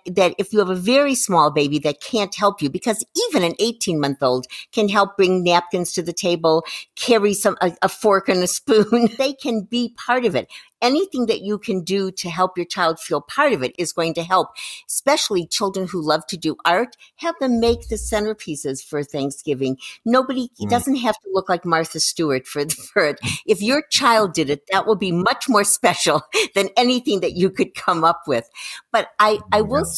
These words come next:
Speaker 1: say that if it's possible, and I always think of this, I used to do all the preparation and people would say, "What can I do to help?" You know what I would say to them?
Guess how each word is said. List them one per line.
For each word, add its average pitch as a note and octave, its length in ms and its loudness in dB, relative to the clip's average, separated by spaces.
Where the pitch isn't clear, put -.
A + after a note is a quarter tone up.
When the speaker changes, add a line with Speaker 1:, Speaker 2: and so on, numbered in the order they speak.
Speaker 1:
say G3 160 0
that F3 140 -2
if B3 180 0
it's - 180 -6
possible, F3+ 720 0
and A3+ 140 -2
I B3 100 0
always B3 300 2
think G3+ 200 -4
of E3+ 80 -4
this, C#3 200 -4
I F#3 120 4
used G3+ 240 -4
to E3 60 -4
do E3+ 200 0
all D#3 100 6
the D#3 100 -6
preparation E3+ 760 -2
and D3+ 200 -6
people G3+ 260 -6
would E3+ 160 -4
say, F3 120 0
"What F3+ 340 -2
can D4 160 0
I A3 120 2
do G3 220 0
to F#3 100 0
help?" D3 380 0
You G3 140 -2
know G#3+ 80 -2
what B3+ 140 0
I B3 120 0
would B3+ 200 -6
say A#3+ 200 -4
to B3+ 120 -8
them? C4 200 -4